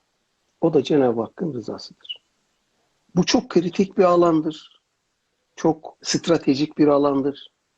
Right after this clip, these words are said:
Eğer bu alanı hakkını vererek bu yolu yürüyebilirsek, bu alanı doldurabilirsek,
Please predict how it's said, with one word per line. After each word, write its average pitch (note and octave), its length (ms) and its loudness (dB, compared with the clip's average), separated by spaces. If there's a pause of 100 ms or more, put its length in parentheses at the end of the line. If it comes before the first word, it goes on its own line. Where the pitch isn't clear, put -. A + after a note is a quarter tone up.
(1120)
Eğer C#3 380 2
bu E3+ 160 2
alanı D3 340 0
hakkını E3 840 -2
vererek D3+ 540 2
bu C#3 140 -2
yolu C3 280 4
yürüyebilirsek, B2 960 0
bu A#2+ 180 0
alanı A2 320 0
doldurabilirsek, A2 880 -2